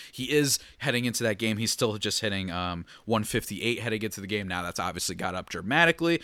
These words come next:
after his two-for-four showing with three ribbies. I, like, you know, I'm just rooting for the guy. But the bottom line is, even though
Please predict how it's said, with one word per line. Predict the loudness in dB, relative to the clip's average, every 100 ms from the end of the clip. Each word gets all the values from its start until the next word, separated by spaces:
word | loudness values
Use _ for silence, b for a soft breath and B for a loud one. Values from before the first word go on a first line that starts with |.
| B -2
after | -2 0
his |
two-for-four | -2 -2 -4 -4 0 2
showing | 2 2 2 0
with | -4
three | -2 2
ribbies. | 4 2 2 0 -4 B B _ _ -4 -2
I, | 2
like, | 4 4 2 -2
you | 2
know, | 2
I'm | 2 2
just | 2
rooting | 4 2
for | 0
the | -6
guy. | -6 -8 B B
But | -2 -2
the |
bottom | 2 2 4
line | 4 4
is, | 4 0 0
even | 0 2 2 6
though | 6 4 0